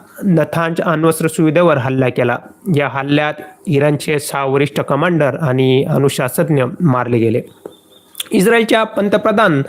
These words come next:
बेंजामिन नेतन्याहू त्यावेळेस म्हणाले, "हा हल्ला इराणच्या अण्वस्त्र धोक्याला संपवण्यासाठी आहे." इराणने लगेच प्रत्युत्तर दिलं. त्यांनी तेल अवीववर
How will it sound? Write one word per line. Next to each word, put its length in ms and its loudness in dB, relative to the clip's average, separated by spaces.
बेंजामिन 640 4
नेतन्याहू 600 4
त्यावेळेस 420 0
म्हणाले, 420 2
"हा 520 0
हल्ला 460 0
इराणच्या 460 0
अण्वस्त्र 460 0
धोक्याला 480 -2
संपवण्यासाठी 800 -2
आहे." 220 -2
इराणने 440 2
लगेच 220 2
प्रत्युत्तर 480 0
दिलं. 320 4
त्यांनी 380 4
तेल 440 0
अवीववर 540 2